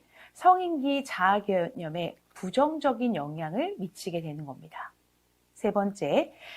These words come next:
자신의 자녀를 학대할 가능성이 높다라는 겁니다. 이렇게 아동학대를 당한 아이들은 자신들이 나중에 성인으로 성장해서 자신의 자녀를 학대할 가능성이 매우 높기 때문에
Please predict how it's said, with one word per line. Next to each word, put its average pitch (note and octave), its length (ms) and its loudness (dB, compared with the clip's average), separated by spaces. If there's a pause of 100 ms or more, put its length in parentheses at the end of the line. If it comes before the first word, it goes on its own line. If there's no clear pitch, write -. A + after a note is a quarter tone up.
(160)
자신의 C4 520 2
자녀를 F#3 400 -2
학대할 A3+ 420 0
가능성이 E3+ 800 -6
높다라는 D#3 540 -4
겁니다. - 500 -12 (880)
이렇게 G#3+ 520 6
아동학대를 D#4 640 2
당한 G3 300 -2
아이들은 E3 680 0 (240)
자신들이 B3+ 720 -2
나중에 F#3+ 420 -8
성인으로 D#4+ 460 -2
성장해서 G3+ 720 -4 (200)
자신의 G3 420 -4
자녀를 E3 320 -6
학대할 C4+ 420 0
가능성이 E3 520 -8
매우 E3+ 260 -2
높기 F#3+ 240 -6
때문에 D3+ 560 -10